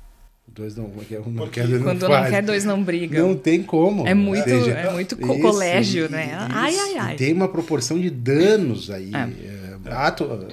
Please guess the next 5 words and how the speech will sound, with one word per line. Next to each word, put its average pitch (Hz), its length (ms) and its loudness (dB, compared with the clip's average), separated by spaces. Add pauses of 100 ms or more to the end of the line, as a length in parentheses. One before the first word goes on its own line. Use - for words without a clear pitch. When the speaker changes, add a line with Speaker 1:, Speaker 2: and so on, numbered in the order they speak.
(160)
Speaker 1:
ato 131 320 -6 (640)
absolutamente 120 720 -4
desproporcional. 180 760 -6
Então, 139 380 -6 (500)
ah, 98 300 -12